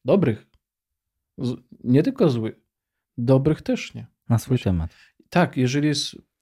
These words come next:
Speaker 1: silny perfekcjonizm albo jakieś takie, to dobrych
Speaker 2: Mhm.
Speaker 1: też nie. Nie chcemy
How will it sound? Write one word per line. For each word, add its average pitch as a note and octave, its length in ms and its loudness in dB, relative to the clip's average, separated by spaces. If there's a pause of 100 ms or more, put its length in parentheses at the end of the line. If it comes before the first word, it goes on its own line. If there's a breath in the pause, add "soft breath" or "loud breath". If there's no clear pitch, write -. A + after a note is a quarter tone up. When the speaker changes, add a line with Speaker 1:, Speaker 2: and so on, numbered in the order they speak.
(200)
Speaker 1:
silny E3+ 300 2
perfekcjonizm E3+ 840 -2
albo C#3 120 -4
jakieś C3+ 240 -4
takie, C#3 340 -8 (420)
to C3+ 120 -6
dobrych D#3 380 2
Speaker 2:
Mhm. G2 60 -8
Speaker 1:
też - 260 -8
nie. B2+ 160 -16 (1080)
Nie B2 140 -4
chcemy E3 400 -4